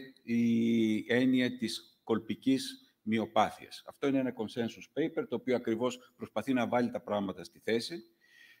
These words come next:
και διακρίνει τέσσερις διαφορετικούς τύπους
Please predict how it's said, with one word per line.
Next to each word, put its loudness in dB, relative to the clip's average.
και 4
διακρίνει 4
τέσσερις 2
διαφορετικούς -2
τύπους -2